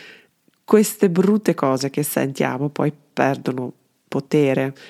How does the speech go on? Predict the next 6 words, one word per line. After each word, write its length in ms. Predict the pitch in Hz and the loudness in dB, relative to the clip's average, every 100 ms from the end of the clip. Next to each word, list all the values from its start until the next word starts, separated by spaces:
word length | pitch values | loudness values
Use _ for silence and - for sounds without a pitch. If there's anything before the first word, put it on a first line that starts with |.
| - | -10
e 120 | - | 0
riusciamo 420 | 170 147 - 131 139 | 2 2 0 -2 -2
ad 80 | |
affrontarli 680 | 131 - 135 139 123 120 127 | -4 -4 -4 -4 -4 -4 -6
molto 380 | 135 123 117 131 | -6 -6 -6 -6
meglio. 480 | 127 120 120 131 | -6 -8 -8 -6